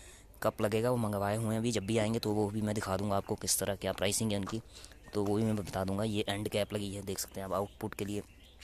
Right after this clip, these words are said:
तो मैं जो भी प्रैक्टिकल होगा तब मैं बता पाऊँगा, मैं ऐसे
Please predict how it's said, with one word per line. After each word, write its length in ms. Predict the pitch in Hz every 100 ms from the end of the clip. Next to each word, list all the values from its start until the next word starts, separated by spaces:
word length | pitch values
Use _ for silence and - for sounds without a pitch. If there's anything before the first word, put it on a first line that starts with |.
| - - - - - - -
तो 60 |
मैं 100 | 123
जो 120 | 123 139
भी 140 | 156
प्रैक्टिकल 420 | 147 131 120 139
होगा 180 | 131 131
तब 140 | 135 123
मैं 180 | 135
बता 220 | 117 110 110
पाऊँगा, 240 | 110 120
मैं 120 | 127
ऐसे 360 | 113 117 117